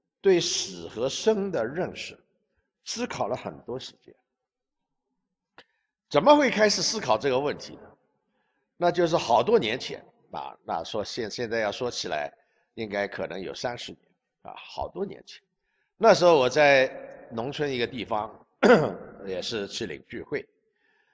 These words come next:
那么在休息的时候，有一个姊妹来过来就问我这节圣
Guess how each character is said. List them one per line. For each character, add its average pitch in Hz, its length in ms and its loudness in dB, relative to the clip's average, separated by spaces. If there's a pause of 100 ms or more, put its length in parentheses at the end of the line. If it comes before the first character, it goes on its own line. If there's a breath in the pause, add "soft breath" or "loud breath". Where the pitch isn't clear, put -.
(420)
那 185 120 6
么 175 540 10
在 156 420 8
休 185 240 4
息 180 160 0
的 147 100 2
时 127 180 0
候， 135 500 4
有 117 220 2
一 117 60 4
个 131 80 4
姊 87 220 -4
妹 98 280 -4 (220)
来 98 180 0
过 117 220 0
来 87 180 0
就 120 140 -6
问 110 260 -4
我 76 120 -8
这 131 180 -4
节 82 180 -12
圣 - 160 -12